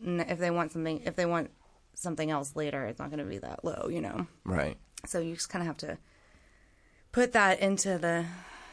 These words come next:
Speaker 1: expectations of the people that are, like, clearing your songs or, you know,
Speaker 2: Uh-huh.
Speaker 1: or who own them, I guess. So if,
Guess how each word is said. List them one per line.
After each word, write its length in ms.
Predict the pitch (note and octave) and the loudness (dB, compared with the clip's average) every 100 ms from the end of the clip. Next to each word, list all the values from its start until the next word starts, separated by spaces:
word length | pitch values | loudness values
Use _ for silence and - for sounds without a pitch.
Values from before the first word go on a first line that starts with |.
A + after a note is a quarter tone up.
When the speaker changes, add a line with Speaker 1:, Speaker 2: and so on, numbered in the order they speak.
| - | -10
Speaker 1:
expectations 760 | F3+ - E3 - F3+ E3+ E3 D#3+ | -8 -4 -6 -4 -4 -2 -2 -4
of 80 | |
the 60 | D3+ | -6
people 220 | - D#3 | -8 -6
that 80 | D3+ | -6
are, 120 | D3+ | -4
like, 300 | D3 - - - _ - - _ _ - _ _ - | -6 -8 -10 -20 _ -20 -20 _ _ -20 _ _ -14
clearing 340 | - E3+ D#3+ | -8 -4 -2
your 100 | D#3+ | -2
songs 380 | D#3 D#3 D3+ D3+ | -4 -2 -2 -4
or, 240 | F#2 F#2+ - - | -4 -6 -8 -10
you 100 | - | -10
know, 220 | - - - _ | -8 -10 -12 _
Speaker 2:
Uh-huh. 260 | F#2+ G#2 D2+ - - _ - - - - _ - | -2 0 -2 -6 -16 _ -20 -20 -20 -20 _ -12
Speaker 1:
or 180 | E3 D#3+ | -8 -6
who 220 | D3+ D#3 - | -6 -6 -4
own 160 | D3+ | -2
them, 180 | D3+ D3+ | -2 -4
I 100 | D#3 | -6
guess. 240 | - E3+ F3 | -6 -6 0
So 160 | F3 | 0
if, 80 | E3 | 0